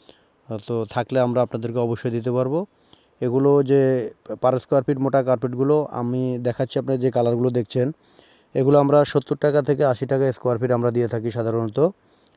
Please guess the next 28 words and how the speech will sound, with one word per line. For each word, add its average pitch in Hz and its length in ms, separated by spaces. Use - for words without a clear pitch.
এগুলো 117 200
মোটা 117 280
তুরস্কের 123 460
যে 117 120
এম্বাসির 113 400
কার্পেটগুলো, 113 560
এগুলো 117 300
বিদেশি 117 400
কার্পেট, 123 420
বিদেশি 117 560
ওয়ান 117 220
টাইম 113 180
ইউজ 110 140
করা 117 260
কার্পেট। 117 420
আহ, - 840
হয়তো 113 200
দেখা 113 220
যাচ্ছে 113 220
আমাদের 113 300
বিভিন্ন 110 320
এম্বাসি 110 320
থেকে 107 260
ক্রয় 110 240
করা 107 220
মোটা 110 280
কার্পেট 101 320
এগুলো। 98 320